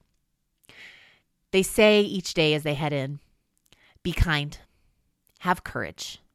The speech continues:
ask for help. Hogans do it afraid."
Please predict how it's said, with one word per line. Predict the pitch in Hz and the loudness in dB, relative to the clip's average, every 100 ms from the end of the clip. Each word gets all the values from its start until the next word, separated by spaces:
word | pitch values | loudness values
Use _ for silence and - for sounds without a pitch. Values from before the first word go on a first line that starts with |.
| _ _ _ _ _ | _ _ _ _ _
ask | 160 185 - | -4 -4 -4
for | - | -4
help. | 156 151 - - - _ _ _ _ _ _ _ _ - | -2 -4 -6 -14 -20 _ _ _ _ _ _ _ _ 0
Hogans | 202 190 202 190 | 2 2 -2 -4
do | - 156 | -4 -2
it | 143 - | -2 -6
afraid." | 139 - 101 - | -12 -12 -14 -14